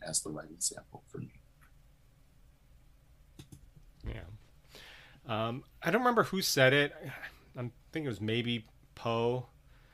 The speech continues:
Speaker 1: Mm-hmm.
Speaker 2: and I'm paraphrasing it, but it's, with, with something like this was a quote that, um, "Writing isn't hard. You just cut open a vein and bleed onto the page," <laughs> right?
Speaker 1: Yeah, yeah,
Speaker 2: So
Speaker 1: yeah,
Speaker 2: you can,
Speaker 1: yeah.
Speaker 2: yeah, you can
Speaker 1: Yeah,
Speaker 2: add
Speaker 1: you
Speaker 2: that
Speaker 1: know,
Speaker 2: too.
Speaker 1: when,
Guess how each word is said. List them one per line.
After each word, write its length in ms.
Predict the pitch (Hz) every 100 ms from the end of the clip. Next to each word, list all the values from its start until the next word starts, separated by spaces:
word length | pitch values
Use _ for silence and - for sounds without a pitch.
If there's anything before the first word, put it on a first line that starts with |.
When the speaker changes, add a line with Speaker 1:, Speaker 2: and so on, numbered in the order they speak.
| -
Speaker 1:
Mm-hmm. 280 | 101 110 120
Speaker 2:
and 140 | 123
I'm 60 | 123
paraphrasing 680 | - 131 127 139 131 131 131
it, 200 | 131 - - - - - -
but 300 | 120 117 - -
it's, 500 | 233 208 214 - - 156
with, 200 | 170 185
with 200 | 208 -
something 240 | 233 202
like 160 | 143 135
this 160 | 127
was 100 | 120
a 60 | -
quote 460 | - 135 120 113
that, 200 | 113 110 - - - -
um, 260 | 117 117 131
"Writing 340 | 165 240 247
isn't 200 | 151 131
hard. 560 | 113 - 143 123 104 117
You 100 | 131
just 200 | 135 127 - -
cut 180 | - 185
open 240 | 180 175 156
a 60 |
vein 340 | 110 143 151 143
and 160 | 117
bleed 240 | 113 139 143
onto 240 | 135 131
the 100 | 110
page," 540 | - 123 110 95 -
<laughs> 0 |
right? 320 | 147 131 233 - - -
Speaker 1:
Yeah, 180 | 98 90 - - -
yeah, 240 | 107 85 - -
Speaker 2:
So 180 | 131
Speaker 1:
yeah, 240 | 120 113 -
Speaker 2:
you 120 | 147
can, 200 | - 131 - -
Speaker 1:
yeah. 100 | 104 80 - -
Speaker 2:
yeah, 200 | 139 127 -
you 80 | 160
can 140 | -
Speaker 1:
Yeah, 80 | 165
Speaker 2:
add 80 | 135
Speaker 1:
you 60 |
Speaker 2:
that 80 | 123
Speaker 1:
know, 200 | 175 160
Speaker 2:
too. 40 | 156
Speaker 1:
when, 160 | 160